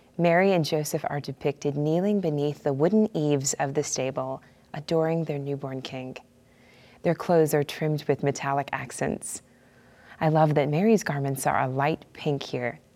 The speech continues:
a reminder of the third Sunday of Advent, when we focus on the great joy of the coming of Christ. The statue stands six and a quarter inches tall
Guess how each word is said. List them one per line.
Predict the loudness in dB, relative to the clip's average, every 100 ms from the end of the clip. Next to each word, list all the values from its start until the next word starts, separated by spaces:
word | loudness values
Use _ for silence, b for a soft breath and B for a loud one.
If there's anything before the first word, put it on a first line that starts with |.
| -6
a | 2
reminder | 4 6 8 8 8
of | 4 2
the | 0
third | 2 2 2
Sunday | 2 4 6 4
of |
Advent, | 4 0 -2 -6 -6 B B B 0
when | 4
we | 6
focus | 6 6 6 4
on | 4
the | 4
great | 4 4 4
joy | 2 2 4 2 2
of | -2
the | -4
coming | -4 -4 -2 -2
of | -4
Christ. | -4 -4 -4 -6 -10 -10 _ _ _ _ b b b b b
The | -2
statue | 2 2 2 2 2
stands | 2 0 0 0 0 -4
six | -2 2 2 2
and | 0 0
a |
quarter | 0 4 4 4
inches | 2 0 0
tall | 0 0 2 0